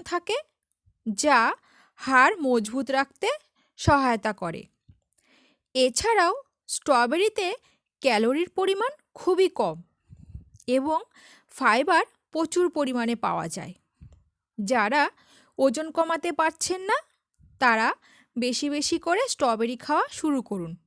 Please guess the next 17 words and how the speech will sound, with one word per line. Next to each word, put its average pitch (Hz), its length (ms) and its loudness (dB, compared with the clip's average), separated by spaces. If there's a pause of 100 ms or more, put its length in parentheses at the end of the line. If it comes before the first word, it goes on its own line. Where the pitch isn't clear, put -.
(920)
স্ট্রবেরি 294 640 2 (380)
অনেক 330 320 -2
তাড়াতাড়ি 247 580 2 (320)
আমাদের 240 460 -4
ওজন 240 340 0
কমাতে 254 420 -4 (120)
সাহায্য 220 520 -4
করে। 160 260 -10 (1200)
স্ট্রবেরিতে 403 640 4 (200)
অল্প 254 260 2
পরিমাণ 403 440 0 (260)
আয়রনও 262 560 4
আছে। - 220 -8 (1200)
বন্ধুরা, 262 540 2 (480)
আমি 277 220 2 (140)
সংক্ষেপে 240 560 -2 (400)
স্ট্রবেরির 262 560 2